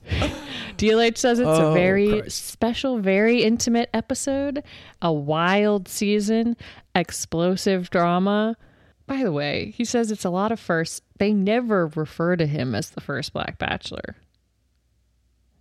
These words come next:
Speaker 1: Never. They don't even call him Black ever.
Speaker 2: Do you believe that was edited out?
Speaker 1: Oh my God.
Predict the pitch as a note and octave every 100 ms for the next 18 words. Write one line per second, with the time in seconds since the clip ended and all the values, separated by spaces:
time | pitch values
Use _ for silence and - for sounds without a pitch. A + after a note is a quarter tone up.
0 | _ _ _ D3 D#3+ F3 - - _ _
1 | _ _ _ _ _ D#3 F3 G3 G3 E3+
2 | D#3 - E3+ G3 G3 D#3 D3+ D3+ D3+ -
3 | _ - G3 F3 - - - - _ -
4 | A2 A2 G2 G#2 F2 A2 A#2+ C3 C3 C#3+
5 | C#3+ D#3 E3 - - - - _ _ _
6 | A3+ F#3 E3+ D3+ C#3 C#3 C#3 _ - G3
7 | F3+ E3+ D#3 C#3+ C#3+ D3